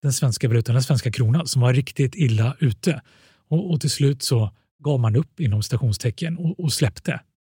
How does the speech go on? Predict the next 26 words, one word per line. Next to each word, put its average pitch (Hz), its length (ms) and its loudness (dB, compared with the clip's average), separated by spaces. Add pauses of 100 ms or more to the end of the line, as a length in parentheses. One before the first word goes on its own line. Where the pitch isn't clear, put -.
(280)
kronan. 127 360 0 (200)
Den 117 100 0
blev 107 120 0
flytande, 120 600 -2
som 117 140 -4
det 104 80 -4
kallades 135 540 -10 (340)
för. - 280 -10 (540)
Räntehöjningen 180 580 2
som 160 120 2
gjordes 127 220 2
då 147 240 4
var 131 140 2
ju 123 100 2
ett - 80 -2
sånt 107 380 -4 (400)
verkligen 139 960 0 (640)
infamöst, 120 960 -2
legendariskt 117 840 0 (120)
försök. - 520 -2 (240)
Nu 170 180 2
med 151 280 2
alla 127 380 2
medel, 139 540 2
med 156 120 2
alla 240 640 0